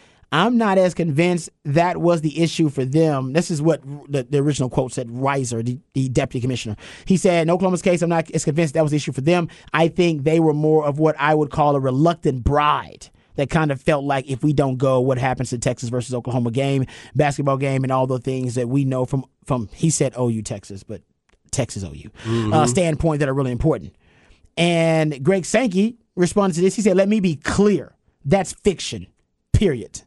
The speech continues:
Speaker 1: That's fiction."
Speaker 2: Mm-hmm.
Speaker 1: He said, "The outreach from, was from both equitably.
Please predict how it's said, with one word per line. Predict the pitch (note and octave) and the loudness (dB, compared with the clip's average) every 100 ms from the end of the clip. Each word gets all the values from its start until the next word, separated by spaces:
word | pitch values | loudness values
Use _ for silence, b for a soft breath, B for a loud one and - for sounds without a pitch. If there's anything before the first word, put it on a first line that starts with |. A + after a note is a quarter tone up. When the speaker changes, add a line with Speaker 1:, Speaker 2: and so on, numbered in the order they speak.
| _ _ | _ _
Speaker 1:
That's | B2 C#3 - | -2 0 -4
fiction." | - G#2 - G#2 | -8 -8 -12 -6
Speaker 2:
Mm-hmm. | G#2+ G#2 G2+ F#2+ C#3+ D3+ - _ _ - | -4 -4 -4 -2 -4 -4 -12 _ _ -4
Speaker 1:
He | E3+ | -2
said, | - D#3 D3 | 2 0 2
"The | D3+ D3+ | -2 0
outreach | F3+ E3+ F3 G3 - | 0 2 2 2 -2
from, | - D3+ C#3+ | 0 0 0
was | D3+ D#3+ | 0 0
from | - B2+ | 0 -4
both | A#2 F3+ A#3+ B3+ _ _ | 2 4 2 -2 _ _
equitably. | F#3 G#3 F#3 C3+ A2 F#2 | 0 2 0 -2 -8 -16